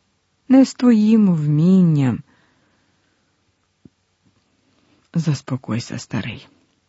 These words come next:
Такий наш народ. Ні на кого опертися. Коли б не ми, то вже давно б старший брат нас розтоптав. Вечоріло.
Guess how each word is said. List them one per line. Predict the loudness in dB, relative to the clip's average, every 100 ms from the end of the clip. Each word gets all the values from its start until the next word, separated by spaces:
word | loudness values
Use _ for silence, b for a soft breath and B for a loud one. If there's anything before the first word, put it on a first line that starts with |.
| _ _ _ _ _
Такий | -10 -6 -2 2
наш | 2 0 -4 -4
народ. | -4 -4 -8 -10 -20 _ _ _ _ _ _ _ _ _ -2
Ні | 4 4 4
на | 2 -2
кого | -2 0 0
опертися. | -2 -2 -4 -6 -10 -10 -16 _ _ _ _ B B B -4
Коли | 2 4 6
б |
не | 8 8
ми, | 6 6 4 2
то | 2 2
вже | 2 2
давно | 2 2 2 2 0
б | -2
старший | -2 0 0 -2 -2
брат | 0 2 2 0 -2
нас | -2 -2 -4 -8
розтоптав. | -4 -4 -4 -6 -4 -4 -4 -6 _ _ _ _ _ _ _ _ _ _ _ _ _ _ _ _ _
Вечоріло. | -4 -4 -4 -6 -8 -14